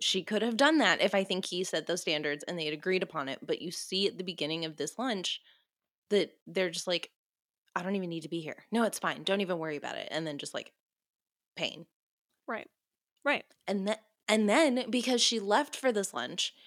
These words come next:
Speaker 1: she comes back and Chris is, like, distracting a kid while he's getting a shot through a door. So he doesn't,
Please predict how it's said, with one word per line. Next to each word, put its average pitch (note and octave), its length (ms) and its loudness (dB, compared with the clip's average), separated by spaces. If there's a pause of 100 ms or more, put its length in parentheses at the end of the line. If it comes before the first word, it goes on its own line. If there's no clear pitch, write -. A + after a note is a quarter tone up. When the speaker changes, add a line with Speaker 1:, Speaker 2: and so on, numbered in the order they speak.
Speaker 1:
she - 160 -2
comes A#3 300 4
back D3+ 540 -2 (420)
and E3 640 2 (240)
Chris G3+ 440 0
is, F3+ 200 0
like, E3 280 0
distracting F#3 600 4
a F3 80 0
kid E3 260 0
while D#3 140 0
he's E3+ 180 -2
getting E3 260 0
a E3+ 40 -2
shot D3 340 4
through E3+ 180 0
a D#3+ 60 0
door. D#3 300 0
So F3 120 -4
he E3+ 40 2
doesn't, E3+ 340 -2